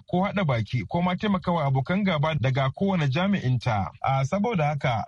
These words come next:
rundunar sojan Najeriya ta ce yayin da take maraba lale da duk wani suka mai ma'ana, a hannu ɗaya kuma ba za ta taɓa amincewa da duk wani kalaman da za su ƙarfafa 'yan ta'adda ba. Sai dai a martanin da ya mayar, a Sheikh Doctor Ahmad Gumi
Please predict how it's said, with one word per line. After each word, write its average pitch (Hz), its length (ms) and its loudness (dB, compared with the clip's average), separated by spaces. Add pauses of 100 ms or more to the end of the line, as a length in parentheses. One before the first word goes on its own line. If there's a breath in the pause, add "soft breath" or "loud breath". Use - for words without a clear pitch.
rundunar 175 360 2
sojan 196 360 0
Najeriya 107 640 0 (280 soft breath)
ta 180 140 0
ce 185 160 -2
yayin 170 320 0
da 165 140 0
take 190 280 -2
maraba 180 380 0
lale 151 320 2
da 123 100 -2
duk 170 180 0
wani 202 200 2
suka 202 340 -2
mai 135 140 2
ma'ana, 117 360 0 (100)
a - 80 0
hannu 190 200 2
ɗaya 196 220 0
kuma 185 360 0 (140)
ba 135 220 0
za 185 160 0
ta 208 80 -2
taɓa 185 300 0
amincewa 156 480 0
da 127 100 0
duk 170 180 2
wani 202 200 0
kalaman 180 420 0
da 151 100 0
za 180 120 0
su 185 120 -2
ƙarfafa 175 460 -2
'yan 185 140 0
ta'adda 127 480 0
ba. 107 340 0
Sai 180 180 0
dai 214 120 2
a 180 200 0
martanin 208 440 0
da 147 80 2
ya 127 60 2
mayar, 117 360 0
a 131 120 2
Sheikh 196 340 0
Doctor 147 260 0
Ahmad 190 300 0
Gumi 113 400 0